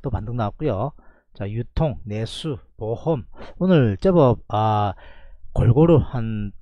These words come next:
칠 대 삼 정도 비율로 반등이 다 나왔습니다. 그리고 뭐 특별히 안 좋은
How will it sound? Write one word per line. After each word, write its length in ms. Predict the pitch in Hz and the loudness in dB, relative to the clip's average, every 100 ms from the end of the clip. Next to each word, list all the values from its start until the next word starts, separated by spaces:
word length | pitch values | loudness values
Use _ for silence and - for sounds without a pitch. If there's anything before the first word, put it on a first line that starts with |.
| - - - - | -18 -16 -16 -12
칠 200 | - 220 | -2 -2
대 140 | 196 196 | 4 4
삼 200 | 185 196 | 4 2
정도 240 | 131 139 | 0 0
비율로 680 | 135 127 139 160 143 117 110 | -2 -2 0 2 0 0 -4
반등이 380 | 101 107 139 156 | -6 -6 -6 -6
다 160 | - 104 | -6 -8
나왔습니다. 640 | 92 117 - 143 120 120 | -8 -8 -8 -8 -8 -6
그리고 260 | 135 135 113 | -2 -2 0
뭐 140 | 110 | 0
특별히 540 | - 170 185 170 165 151 - | 2 2 4 4 4 2 -4
안 260 | 98 120 131 | -6 -2 2
좋은 340 | 170 175 175 | 2 2 -6